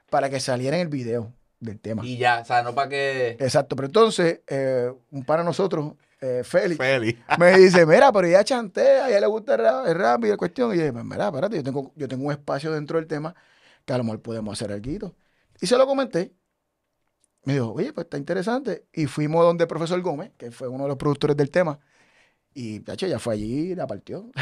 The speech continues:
Speaker 2: De una.
Speaker 1: <laughs> De una, de una. Así que un abrazo también para Joali, si está por ahí
Speaker 2: Sí,
Speaker 1: viendo.
Speaker 2: no, y éxito en la, que ahora está, ahora está también metiéndola a la vuelta del urbano y
Speaker 1: Sí.
Speaker 2: eso, so.
Speaker 1: O sea que, que, que yo,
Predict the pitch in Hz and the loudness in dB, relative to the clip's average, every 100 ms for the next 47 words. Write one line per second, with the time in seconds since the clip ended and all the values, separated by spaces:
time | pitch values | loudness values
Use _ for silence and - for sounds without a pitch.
0 | - 262 - 233 165 120 104 - - 156 | 0 2 4 4 2 0 -8 -12 2 6
1 | 151 165 170 147 143 151 143 147 165 143 | 6 6 4 0 0 -4 -6 -4 -4 -4
2 | 151 151 147 151 143 143 143 143 143 156 | -8 -6 -4 -2 -2 -2 0 0 4 4
3 | 156 123 127 123 127 127 135 147 120 120 | 2 -2 -6 -6 -4 -4 -2 -2 2 4
4 | 139 127 113 117 147 135 123 117 113 110 | 4 4 0 -2 -4 -2 2 2 2 0
5 | 113 - 135 127 123 139 139 139 139 147 | 0 2 4 4 2 2 2 2 2 2
6 | 143 143 147 143 135 131 139 139 139 135 | 2 2 4 4 4 2 0 2 2 2
7 | 117 131 143 135 139 143 120 110 107 170 | 0 2 2 0 -2 -2 -2 -2 2 4
8 | 240 196 185 165 - 160 156 156 | 6 4 4 -2 0 0 0 -4